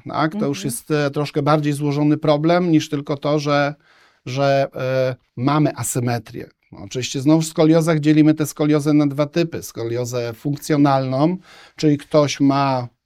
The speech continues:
Speaker 1: asymetryczną tendencję do ustawiania kręgosłupa ciała, kręg-,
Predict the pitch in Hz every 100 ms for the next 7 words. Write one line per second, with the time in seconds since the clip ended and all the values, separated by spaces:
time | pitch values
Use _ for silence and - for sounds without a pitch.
0 | _ _ - 147 156 151 147 156 151 151
1 | 139 143 143 143 143 139 143 131 135 135
2 | - - - - 147 - 156 151 160 151
3 | 139 143 139 131 160 151 139 - 147 139
4 | 120 139 131 -